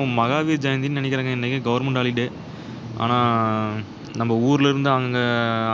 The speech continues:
order போட்டாதாங்க, இங்க amount கட்டினாதான் இங்க வந்துட்டு இதாகுங்க, இங்க வந்து ஓகே அவங்களோட. அதனால இன்னைக்கு ஆகிறது கொஞ்சம் கஷ்டம்தாங்க. பார்ப்போம்,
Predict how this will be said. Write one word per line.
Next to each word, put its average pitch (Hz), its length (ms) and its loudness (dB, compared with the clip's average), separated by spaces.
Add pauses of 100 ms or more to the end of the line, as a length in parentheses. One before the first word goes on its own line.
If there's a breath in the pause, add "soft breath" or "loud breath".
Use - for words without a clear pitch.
order 123 240 0
போட்டாதாங்க, 120 500 2
இங்க 117 220 0
amount 123 260 0
கட்டினாதான் 120 480 2 (580 loud breath)
இங்க 120 200 2
வந்துட்டு 123 300 2
இதாகுங்க, 120 360 2 (1600)
இங்க 120 200 4
வந்து 127 160 4 (140)
ஓகே 123 200 0
அவங்களோட. 113 320 0 (760 loud breath)
அதனால 113 320 2
இன்னைக்கு 123 280 4
ஆகிறது 120 300 0
கொஞ்சம் 117 200 -2
கஷ்டம்தாங்க. 120 460 0 (140)
பார்ப்போம், 120 340 0